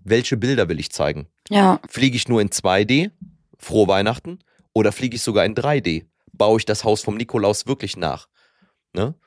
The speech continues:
Speaker 2: Mhm.
Speaker 1: Und setz noch einen oben drauf, hab sogar vielleicht eine Eventdrohne, die jetzt nicht nur ein L-E-D-Modul unten drunter hat, was leuchtet,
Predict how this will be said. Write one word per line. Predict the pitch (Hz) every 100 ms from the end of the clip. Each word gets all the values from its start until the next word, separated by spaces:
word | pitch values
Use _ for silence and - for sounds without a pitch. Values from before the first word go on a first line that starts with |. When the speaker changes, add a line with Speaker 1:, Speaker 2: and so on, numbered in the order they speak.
| -
Speaker 2:
Mhm. | 185 180 185
Speaker 1:
Und | - 117
setz | 110 127
noch | 131 110
einen | 107 110
oben | 110 110
drauf, | 135 123 110
hab | 104
sogar | - 101 101
vielleicht | - 95 -
eine | 101
Eventdrohne, | 92 98 117 117 110 107 107 - _ _
die | 101
jetzt | 101 -
nicht | 113 -
nur | 113 107
ein | 98
L-E-D-Modul | - 98 87 92 113 127 131 139
unten | 123 123
drunter | 123 131 123
hat, | 117
was | 104 101
leuchtet, | 98 98 - 143